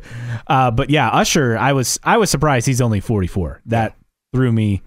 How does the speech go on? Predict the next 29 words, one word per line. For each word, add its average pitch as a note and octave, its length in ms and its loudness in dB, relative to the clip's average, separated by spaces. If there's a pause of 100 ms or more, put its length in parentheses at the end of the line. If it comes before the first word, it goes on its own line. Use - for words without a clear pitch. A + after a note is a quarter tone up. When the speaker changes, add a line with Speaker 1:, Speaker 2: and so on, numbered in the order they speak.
(720)
Speaker 1:
for G#2+ 320 0
Speaker 2:
He C#3+ 60 2
Speaker 1:
a - 20 -2
Speaker 2:
started C#3 300 2
Speaker 1:
loop. A2+ 60 0
Speaker 2:
very, C3 320 2
he C3 160 2
was C#3 120 2
another C#3 240 0
one C3+ 100 0
that B2 60 0
started A#2+ 260 -2
very, A2 260 0
very G#2 280 -2
young. F2+ 380 -12
So - 260 -18 (220)
Speaker 1:
Yeah. B2+ 260 0
Oh, A#2 300 -2
yeah. A2+ 260 -2
Very C3 340 0
young. G2+ 160 -2
Like, C3+ 260 0
what, E3+ 180 0
what F#3+ 120 2
was D3 120 0
he, A#2+ 80 0
like, - 200 -4
sixteen, F3 520 0
seventeen? F3+ 540 0